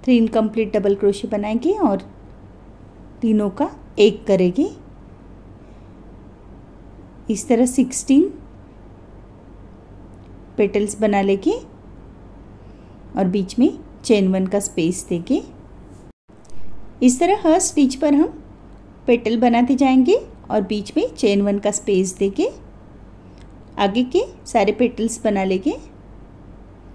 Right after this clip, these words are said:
Next stitch पर पेटल बनाएंगे चेन वन।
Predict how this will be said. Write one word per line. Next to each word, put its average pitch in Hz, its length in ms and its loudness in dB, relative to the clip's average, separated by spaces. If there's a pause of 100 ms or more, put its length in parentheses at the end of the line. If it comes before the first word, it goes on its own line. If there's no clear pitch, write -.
(1000)
Next 185 260 -4
stitch 190 280 -6
पर 320 200 -4 (4000)
पेटल 196 320 -4
बनाएंगे 190 520 -4
चेन 190 420 -4
वन। 254 160 -2